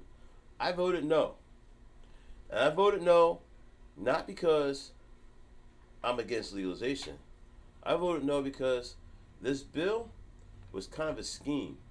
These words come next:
It was a bait and switch. They wanted you to vote yes, and most people would vote yes. And to be honest with you, if you told me twenty years ago I'd have voted no, I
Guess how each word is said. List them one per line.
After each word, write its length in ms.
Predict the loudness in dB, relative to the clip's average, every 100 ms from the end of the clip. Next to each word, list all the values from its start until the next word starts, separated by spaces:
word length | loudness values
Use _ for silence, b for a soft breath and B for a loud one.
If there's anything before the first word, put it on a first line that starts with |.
| -20 -20 -14 -10
It 40 |
was 140 | -8
a 40 | -8
bait 280 | -4 -4 -4
and 80 |
switch. 420 | -10 -8 -6 -6 -6
They 120 | -4
wanted 360 | -2 -2 -2
you 60 | -8
to 80 | -8
vote 220 | -6 -4
yes, 360 | -6 -6 -6 -8
and 100 | -2
most 260 | -2 -2
people 240 | -8 -8 -6
would 180 | -6 -6
vote 220 | -6 -6
yes. 280 | -6 -8 -8
And 80 | -8
to 60 | -2
be 60 |
honest 180 | -2 -2
with 80 | -8
you, 60 | -8
if 40 |
you 60 | -8
told 280 | -6 -4 -4
me 100 | -4
twenty 280 | -4 -2
years 180 | -2 -4
ago 140 | -4 -4
I'd 140 | -4
have 80 | -4
voted 260 | -6 -6 -4
no, 180 | -2 -2
I 260 | -4 -6